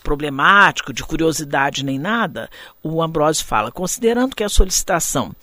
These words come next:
não se inspirava em mera curiosidade, partindo de um coração angustiado de um pai, e que a consulta poderia re-, revelar valores educativos, Ambrósio solicitou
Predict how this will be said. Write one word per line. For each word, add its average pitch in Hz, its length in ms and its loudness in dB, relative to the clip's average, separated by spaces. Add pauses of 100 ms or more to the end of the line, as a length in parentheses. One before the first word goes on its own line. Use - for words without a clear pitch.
(360)
não 190 220 2
se - 140 -2
inspirava 147 500 0
em 151 40 -2
mera 131 220 -6
curiosidade, 175 760 -2
partindo 156 360 0
de 135 80 -8
um 131 40 -12
coração 131 460 -2
angustiado 127 540 -6
de 175 100 -8
um 214 100 -6
pai, 208 400 -4 (460)
e 220 80 -2
que - 140 4
a 294 40 4
consulta 254 540 -2
poderia 165 560 0
re-, 226 500 2
revelar 165 680 -2
valores 185 680 2
educativos, 165 840 -4
Ambrósio 175 480 0
solicitou 220 680 0